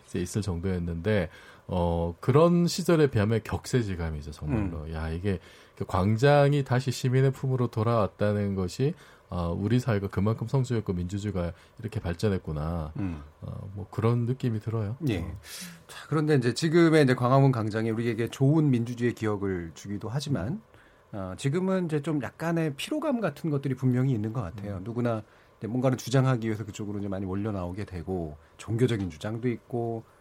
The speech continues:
Speaker 2: 어, 때로는 용납되기 <laughs> 어려운 것 같은 그런 주장들도 그 앞에 나오는데, 개인적으로 이제 표현의 자유를 굉장히 중시하는 학자로서 이 집회와 시위의 자유를 허용하는 것이 당연히 민주주의에 맞다. 이걸로 선택적으로 허용하면 안 된다라는 입장을 가지고 있으나,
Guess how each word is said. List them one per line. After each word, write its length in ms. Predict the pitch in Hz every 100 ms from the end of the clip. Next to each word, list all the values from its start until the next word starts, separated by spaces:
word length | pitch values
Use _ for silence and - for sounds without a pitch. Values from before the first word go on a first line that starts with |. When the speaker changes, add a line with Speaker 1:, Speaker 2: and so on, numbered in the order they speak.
| _ -
Speaker 2:
어, 140 | 98
때로는 300 | 95 160 151
용납되기 460 | 107 127 143 143 117
<laughs> 20 |
어려운 420 | 95 - - 165
것 60 | 123
같은 260 | 110 - 127
그런 180 | 110
주장들도 640 | 104 120 120 110 104 107 104 - - -
그 80 | 135
앞에 200 | 139 139
나오는데, 800 | 98 101 110 92 87 95 85 82 - - -
개인적으로 540 | - 147 185 190 165 170
이제 320 | 147 143 135
표현의 300 | - 208 202
자유를 220 | 170 151
굉장히 220 | 131 123 127
중시하는 500 | 117 127 131 123 117
학자로서 720 | 139 - 151 98 - 78 156 - - - _ _
이 100 | 107
집회와 280 | 98 117 170
시위의 380 | 151 170 156 143
자유를 500 | 123 120 123 131 135 - -
허용하는 380 | 190 190 180 156
것이 180 | 135
당연히 240 | 131 117 107
민주주의에 380 | 101 107 117 104
맞다. 420 | - - 98 73 - _ _ -
이걸로 280 | 117 120 120
선택적으로 640 | 202 196 254 - 170 151
허용하면 240 | 147 143
안 100 | 92
된다라는 420 | 120 120 113 110
입장을 260 | 90 123 117
가지고 320 | 92 95 120
있으나, 440 | 90 - 110 87